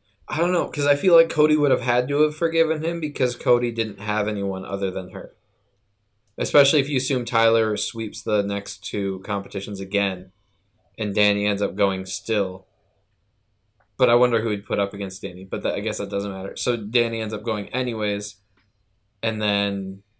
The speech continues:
no one, Tyler, or Cody doesn't really have anyone, except for maybe Tyler.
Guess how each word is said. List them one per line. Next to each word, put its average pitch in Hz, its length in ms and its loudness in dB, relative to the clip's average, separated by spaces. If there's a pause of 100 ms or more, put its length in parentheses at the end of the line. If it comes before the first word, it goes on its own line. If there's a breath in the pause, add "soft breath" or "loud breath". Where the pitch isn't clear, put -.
(240)
no 120 280 2
one, 110 340 -2
Tyler, 120 340 2
or 117 120 0
Cody 127 260 0
doesn't 120 180 -2
really 110 160 0
have 101 120 -2
anyone, 101 380 -8 (100)
except - 200 -4
for 117 80 -2
maybe 113 300 -2
Tyler. 98 560 -4